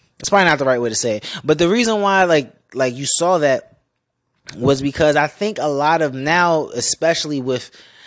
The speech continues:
how disenfranchised we are, if you're, if you're a Q Dog or something like that, you, you take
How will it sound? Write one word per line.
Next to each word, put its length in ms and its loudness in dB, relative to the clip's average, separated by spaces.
how 600 0
disenfranchised 960 0
we 140 -2
are, 300 2
if 160 -4
you're, 360 -2
if 240 -8
you're 180 2
a 60 0
Q 260 -6
Dog 240 0
or 40 -4
something 220 -8
like 140 -10
that, 160 -6
you, 200 -4
you 280 -2
take 560 -6